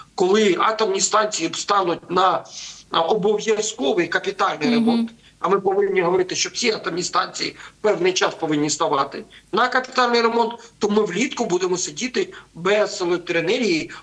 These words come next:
Speaker 1: по вісім-десять годин. Ось
Speaker 2: А,
Speaker 1: вам
Speaker 2: п-,
Speaker 1: і
Speaker 2: пане Олеже,
Speaker 1: О.
Speaker 2: якщо підсумуємо тезисно, якою ви бачите перспективу розвитку атомної енергетики в Україні?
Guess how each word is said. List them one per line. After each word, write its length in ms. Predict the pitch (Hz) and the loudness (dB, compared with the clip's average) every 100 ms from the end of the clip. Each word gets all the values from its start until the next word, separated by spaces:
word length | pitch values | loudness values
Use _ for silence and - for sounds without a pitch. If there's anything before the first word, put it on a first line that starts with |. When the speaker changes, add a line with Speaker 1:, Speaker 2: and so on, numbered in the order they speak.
| - | -4
Speaker 1:
по 180 | 190 175 | -2 -2
вісім-десять 760 | 190 - 202 190 175 160 180 | -4 -4 -2 -2 -2 -2 0
годин. 340 | 202 240 359 254 - - 302 349 | 0 2 0 -2 -10 -16 -6 -2
Ось 160 | 262 | 0
Speaker 2:
А, 40 | 269 | 2
Speaker 1:
вам 160 | 214 | 2
Speaker 2:
п-, 80 | 208 | 0
Speaker 1:
і 260 | 196 226 214 | -2 0 2
Speaker 2:
пане 260 | 320 370 392 | 2 4 2
Олеже, 260 | 330 277 494 | 2 2 2
Speaker 1:
О. 40 | |
Speaker 2:
якщо 400 | 247 269 - 403 | 2 2 0 -2
підсумуємо 840 | 330 349 - 311 269 302 330 294 285 | -2 -2 0 2 2 2 4 2 2
тезисно, 600 | 277 233 214 285 302 294 | 2 2 2 2 2 2
якою 380 | 262 320 320 | 0 0 2
ви 80 | 269 | 2
бачите 380 | 226 247 - 254 | 2 0 -2 -4
перспективу 880 | - 202 - - 269 240 247 240 262 | -4 -4 -6 -4 -2 2 2 2 2
розвитку 500 | 262 214 208 - 233 | 0 2 -2 -2 0
атомної 460 | 233 233 226 220 | 0 2 0 2
енергетики 460 | 214 214 214 220 220 | 2 0 -2 -4 -4
в 40 | |
Україні? 560 | 208 226 208 208 196 | -2 -2 0 0 -2